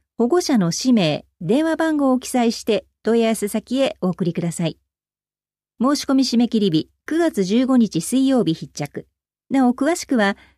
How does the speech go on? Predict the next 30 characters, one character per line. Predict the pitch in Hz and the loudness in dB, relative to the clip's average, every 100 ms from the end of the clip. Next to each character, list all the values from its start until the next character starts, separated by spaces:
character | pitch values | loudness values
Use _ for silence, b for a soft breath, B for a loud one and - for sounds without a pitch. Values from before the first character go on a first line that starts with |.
| _ | _
台 | 247 302 | -2 0
東 | - 285 269 | 0 2 2
リ | 240 | 2
バ | 269 277 | 2 0
ー | |
サ | 269 | 2
イ | 254 | 0
ド | 185 | 0
ス | - | -2
ポ | - 294 | -4 -4
ー | |
ツ | 302 | -4
セ | - 277 | -2 0
ン | 254 | 2
タ | 208 | 0
ー | 175 | -2
の | 160 | -2
ホ | 240 | -2
ー | 302 | -2
ム | 320 | -2
ペ | 330 | 0
ー | 311 | 0
ジ | 269 | 0
を | 269 | 0
ご | 202 | 2
覧 | 185 175 | 0 -2
く | |
だ | 170 170 | -4 -4
さ | 160 | -4
い。 | - | -6